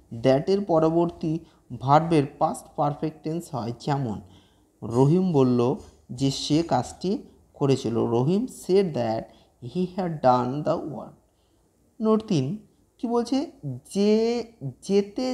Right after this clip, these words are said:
না যেতেই, আসতে না আসতে ইত্যাদি যদি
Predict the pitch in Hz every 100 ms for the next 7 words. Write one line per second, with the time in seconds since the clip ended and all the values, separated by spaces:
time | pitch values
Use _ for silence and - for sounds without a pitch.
0 | 240 - 185 190 190 160 147 143 160 170
1 | 214 - - _ _ 139 165 - - 233
2 | 220 208 160 - 123 - _ 202 - 220
3 | - _ 208 170 214 123 156 285 - _
4 | _ _ _ _ _ _ _ _ _ _
5 | _ 151 165